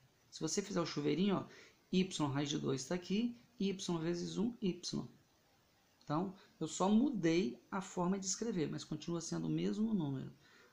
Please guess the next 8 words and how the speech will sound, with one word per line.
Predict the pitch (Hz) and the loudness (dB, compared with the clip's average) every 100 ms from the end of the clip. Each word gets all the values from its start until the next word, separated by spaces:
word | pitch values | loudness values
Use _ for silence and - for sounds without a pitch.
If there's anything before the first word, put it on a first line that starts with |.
| _ | _
Mais | 196 208 - | -4 -4 -4
três, | 156 170 190 - | -4 -2 -4 -6
raiz | 202 220 170 165 175 - | -4 -2 -2 -4 -10 -16
de | 143 156 180 | -10 -8 -8
setenta. | - - 208 208 147 - - _ _ _ _ _ _ _ _ _ _ _ _ _ _ _ _ - _ _ - | -10 -8 -8 -6 -10 -10 -18 _ _ _ _ _ _ _ _ _ _ _ _ _ _ _ _ -20 _ _ 0
Quem | 294 330 | 2 4
tá | 214 | 4
multiplicando, | 190 - 175 - 226 | 2 2 0 2 2